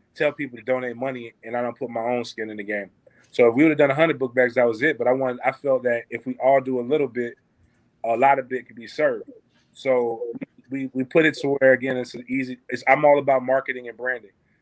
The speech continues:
So thirty-six bu-, thirty-six dollars gets a kid one of those book bags. Um, well, those go to the kindergartens through third graders, but it gets a book bag to the kid. It gets his stuff with nine weeks worth of supplies.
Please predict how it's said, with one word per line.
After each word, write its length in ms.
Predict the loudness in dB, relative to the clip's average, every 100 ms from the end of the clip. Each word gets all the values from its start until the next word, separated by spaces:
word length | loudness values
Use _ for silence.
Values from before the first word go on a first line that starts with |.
| _
So 220 | -8 -4
thirty-six 420 | 0 0 0 -8 -10
bu-, 200 | -16 -8
thirty-six 340 | -4 -4 -4 -6
dollars 480 | -4 -4 -6 -12 _ _ _ -14
gets 160 | -12
a 60 | -12 -14 -6
kid 260 | -6 -6 _ _
one 140 | -10 -4
of 60 |
those 140 | -2 -2
book 240 | -6 -4
bags. 440 | 0 0 -2 -6 _ _
Um, 260 | -10 -10 -4
well, 140 | -2
those 240 | 4 4 4
go 100 | 0
to 80 | 0
the 60 |
kindergartens 520 | -4 -4 0 0 0
through 120 | -8 -4
third 220 | -2 -2
graders, 360 | -6 -10 -16 _ _ _ _ -2
but 180 | 0 0 -2
it 80 |
gets 240 | 2 2 2
a 60 |
book 260 | 0 0 2
bag 220 | 2 2
to 80 | -2
the 80 | -8
kid. 340 | -6 -6 -6
It 40 | -6
gets 180 | -12
his 120 | -12 -10
stuff 300 | -4 -4 -4
with 100 | -8
nine 240 | -4 -4
weeks 200 | -6 -8
worth 140 | -10
of 60 | -10
supplies. 540 | -20 -6 -2 -2 -4